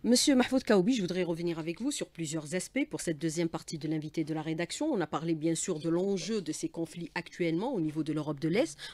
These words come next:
entre l'Ukraine et la Russie, puisqu'on voit que c'est les mêmes acteurs qui sont à l'origine de ces conflits, qui se déploient également au niveau, euh, du Moyen-Orient, ou du moins sur le territoire, euh, palestinien. On voit aussi par rapport aux enjeux, euh, géopolitiques et économiques,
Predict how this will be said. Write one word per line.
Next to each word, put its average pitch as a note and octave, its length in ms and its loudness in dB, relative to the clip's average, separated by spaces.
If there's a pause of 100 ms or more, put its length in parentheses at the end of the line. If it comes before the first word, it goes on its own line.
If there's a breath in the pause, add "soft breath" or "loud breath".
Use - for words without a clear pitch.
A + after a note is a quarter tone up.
entre F3 260 -2
l'Ukraine D#3 380 0
et D3 60 2
la D3 100 -2
Russie, D#3 280 -4
puisqu'on D#3+ 360 -2
voit D#3 180 -2
que - 80 -14
c'est D#3+ 140 -2
les D3+ 80 0
mêmes G3 180 2 (140)
acteurs A3 480 2 (260 loud breath)
qui D#3+ 80 -4
sont F#3 140 -2
à D#3+ 60 2
l'origine E3 420 0
de D#3+ 100 -2
ces - 140 0
conflits, F3 360 -6
qui - 140 -6
se - 140 -2
déploient C4 600 0
également E3+ 460 2
au E3+ 80 -2
niveau, D#3+ 340 2 (300 loud breath)
euh, D#3 240 4
du D3+ 160 -2
Moyen-Orient, D#3+ 760 4
ou F#3 80 2
du D#3+ 120 -2
moins E3+ 320 4
sur D3+ 200 -2
le D#3 60 0
territoire, D#3+ 560 0
euh, D3+ 220 0
palestinien. D#3+ 800 2
On G3 80 4
voit E3+ 200 4
aussi A3+ 340 0 (240 loud breath)
par D#3+ 100 0
rapport D#3+ 400 0
aux E3+ 360 2
enjeux, F#3+ 540 4
euh, D3+ 200 2
géopolitiques E3 800 0
et E3 220 4
économiques, E3+ 580 2